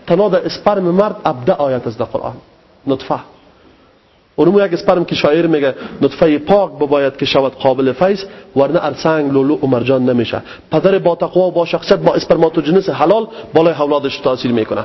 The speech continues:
اما تو شخصیت میشه که باز نطفه پاک بباید که شود قابل فیض، ورنه ارسنگ لولو و مرجان نمیشه. و بعد از اون میگه من گفتم که چی عجب است که در قرآنتان در اسپرم در نطفه صحبت کرده؟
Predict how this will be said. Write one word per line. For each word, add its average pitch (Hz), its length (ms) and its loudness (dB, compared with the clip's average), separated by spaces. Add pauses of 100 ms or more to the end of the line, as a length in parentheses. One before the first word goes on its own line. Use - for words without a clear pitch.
(180)
اما 185 140 2
تو 202 100 -2
شخصیت 185 320 0
میشه 190 240 2
که 160 60 0
باز 156 200 2 (240)
نطفه 170 360 2
پاک 208 300 0
بباید 160 420 0
که - 100 0
شود 175 280 0
قابل 143 380 0
فیض، 202 300 0 (260)
ورنه 156 380 2
ارسنگ 170 560 0
لولو 151 220 2
و 147 80 -2
مرجان 135 400 0
نمیشه. 120 300 -2 (2250)
و 151 80 4
بعد 185 180 2
از 180 120 -2
اون 208 100 2
میگه 175 140 2
من 170 120 0
گفتم 151 260 0
که 160 120 0
چی 226 180 0
عجب 202 300 2
است - 120 -2
که 147 140 2
در 135 140 -2
قرآنتان 175 580 0
در 147 160 0
اسپرم 175 340 0
در 143 80 2
نطفه 135 300 0
صحبت 190 320 0
کرده؟ 196 220 0